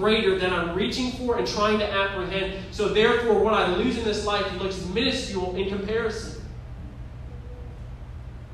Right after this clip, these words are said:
Another example, Revelations twelve eleven. We all know they overcame by the blood of the Lamb, by the word of their testimony. And they did not love their life so much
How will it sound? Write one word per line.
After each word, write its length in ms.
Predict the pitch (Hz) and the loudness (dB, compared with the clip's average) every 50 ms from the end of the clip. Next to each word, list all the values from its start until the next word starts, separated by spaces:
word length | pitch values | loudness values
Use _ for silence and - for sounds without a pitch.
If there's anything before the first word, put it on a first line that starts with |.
| - - - - - - - - - - - - - - | -14 -12 -12 -12 -12 -12 -12 -12 -12 -12 -14 -14 -10 -8
Another 440 | 156 175 190 208 226 226 220 208 185 | -2 4 6 8 10 10 10 8 8
example, 480 | - - 185 180 175 180 180 165 151 - 151 - - - - - - - - | 6 4 2 2 2 0 -2 -2 -4 -6 -8 -10 -10 -12 -12 -12 -12 -8 -2
Revelations 640 | - 196 202 214 220 220 214 220 220 202 - - - | 2 4 6 6 6 6 6 4 4 2 0 -2 0
twelve 220 | 220 220 220 214 | 4 4 4 4
eleven. 580 | - - 208 208 208 214 208 - - - - - - - | 4 4 2 2 2 2 0 -2 -2 -4 -8 -8 -8 -4
We 60 | 180 196 | -2 0
all 140 | 202 208 | 2 4
know 80 | 208 202 | 4 4
they 120 | 196 196 | 4 4
overcame 500 | 202 220 220 214 214 214 - 226 214 202 | 4 4 6 4 4 2 4 2 4 4
by 200 | 202 196 190 180 | 4 4 2 2
the 60 | 170 175 | 2 2
blood 160 | 180 196 214 | 2 2 4
of 60 | 214 | 4
the 80 | 226 220 | 4 4
Lamb, 320 | 214 220 214 208 196 180 | 4 4 4 4 4 4
by 200 | 185 190 185 175 | 2 2 2 2
the 80 | 165 175 | 2 4
word 140 | 202 214 | 4 4
of 80 | 214 214 | 6 6
their 120 | 214 208 | 4 4
testimony. 680 | 208 - 226 214 214 214 - 214 196 180 - - 175 170 - - - - | 4 2 2 0 0 0 -2 -4 -4 -4 -4 -4 -4 -6 -8 -8 -4 -2
And 120 | 190 208 208 | 0 2 2
they 200 | 190 185 170 180 | 2 2 4 4
did 160 | 220 226 226 | 2 4 6
not 240 | 233 233 226 214 208 | 6 4 4 4 4
love 240 | 220 220 220 220 220 | 6 6 6 6 4
their 160 | 214 214 208 | 4 4 6
life 280 | 208 208 208 202 202 | 4 4 4 2 2
so 280 | - - 226 233 226 233 | 0 0 0 2 2 2
much 180 | 233 233 233 | 2 2 0